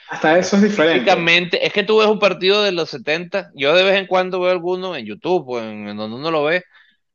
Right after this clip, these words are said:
Speaker 2: y digo, no puede ser que se jugara tan lento. Y ahorita
Speaker 1: Sí.
Speaker 2: te digo, yo veo la televisión y parece lento, entre comillas, Alan, y tú sabes lo que es, tú,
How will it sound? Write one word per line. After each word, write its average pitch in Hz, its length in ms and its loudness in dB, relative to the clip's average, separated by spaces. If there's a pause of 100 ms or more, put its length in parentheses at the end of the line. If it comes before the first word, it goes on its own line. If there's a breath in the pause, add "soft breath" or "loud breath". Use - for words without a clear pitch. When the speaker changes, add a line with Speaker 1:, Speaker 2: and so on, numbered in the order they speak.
(380)
Speaker 2:
y 101 100 -6
digo, 120 200 0
no 110 140 -6
puede 131 160 0
ser 139 160 -4
que 147 80 -4
se 127 100 -10
jugara 107 300 -4
tan 104 180 -6
lento. 104 260 -14 (1200)
Y 131 120 2
ahorita 127 300 2
Speaker 1:
Sí. 180 40 -4
Speaker 2:
te 180 80 -2
digo, 170 180 0
yo 120 160 -2
veo 127 120 0
la 175 100 0
televisión 180 640 -4 (640)
y 143 120 -4
parece 147 400 0
lento, 208 460 -2
entre 185 240 -6
comillas, 190 520 -8
Alan, 214 300 -4
y 151 120 -10
tú 147 140 -10
sabes 202 280 0
lo 175 100 -2
que 147 100 -6
es, - 160 -18 (100)
tú, 131 160 -14